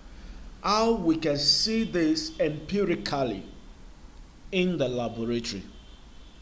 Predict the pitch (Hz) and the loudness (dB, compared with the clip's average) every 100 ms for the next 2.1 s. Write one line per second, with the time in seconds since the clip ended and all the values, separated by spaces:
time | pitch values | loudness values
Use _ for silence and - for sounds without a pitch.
0 | - - - - 165 160 156 165 262 233 | -18 -14 -10 4 6 10 10 10 8 6
1 | 175 165 - - 214 214 180 139 127 143 | 4 2 0 2 4 6 6 4 0 -2
2 | - | -4